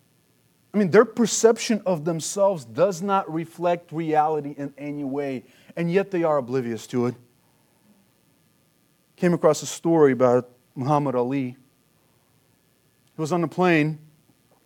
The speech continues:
preparing for takeoff, when the flight attendant comes up to him and says, "Sir, put on your seatbelt."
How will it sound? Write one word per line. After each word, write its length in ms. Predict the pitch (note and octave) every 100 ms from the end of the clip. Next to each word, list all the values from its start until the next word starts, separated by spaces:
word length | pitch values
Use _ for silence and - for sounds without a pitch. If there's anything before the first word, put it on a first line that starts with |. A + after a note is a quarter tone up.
| _ _
preparing 380 | - B2+ F3+ E3
for 120 | D#3+
takeoff, 520 | C#3 E3 D#3 C#3 C3
when 80 | C#3
the 60 | B2+
flight 260 | - C#3+
attendant 420 | C3+ C3 C#3+ B2 A#2
comes 220 | C3 A#2
up 160 | B2+ -
to 80 |
him 80 | A#2+
and 100 | A2+
says, 280 | A2 B2 - _ _ _
"Sir, 200 | - D3+
put 200 | C3+ C#3
on 100 | C3
your 140 | B2 G#2+
seatbelt." 500 | - B2 G#2 G#2